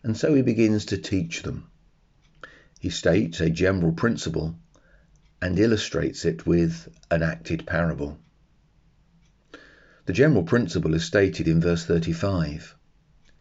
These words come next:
"If anyone would be first, he must be the last of all and servant of all." Jesus is not attacking leadership positions,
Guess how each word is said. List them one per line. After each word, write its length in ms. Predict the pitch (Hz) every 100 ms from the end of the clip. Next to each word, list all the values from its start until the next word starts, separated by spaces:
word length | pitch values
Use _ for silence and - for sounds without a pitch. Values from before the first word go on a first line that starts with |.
| _ _ - - - _
"If 160 | - 82
anyone 520 | 104 135 117 117 117
would 140 | 113 110
be 140 | 104
first, 680 | 101 87 80 80 - - - - _ _
he 160 | - 95
must 280 | 90 87 -
be 100 | 87
the 140 | 87
last 440 | 87 101 101 101
of 120 | 92 87
all 420 | 85 80 80 - _ _ _ _ _
and 200 | 87 85
servant 560 | - - 104 82 78 80
of 100 | 82
all." 360 | 82 76 - - _ _ _ _ _ _ _ _ _ _ - - _ - - 101
Jesus 440 | 123 127 113 110
is 120 | 98
not 280 | 104 107 92
attacking 500 | 85 104 95 85 82
leadership 460 | 95 85 80 92 -
positions, 800 | 82 104 101 73 71 - -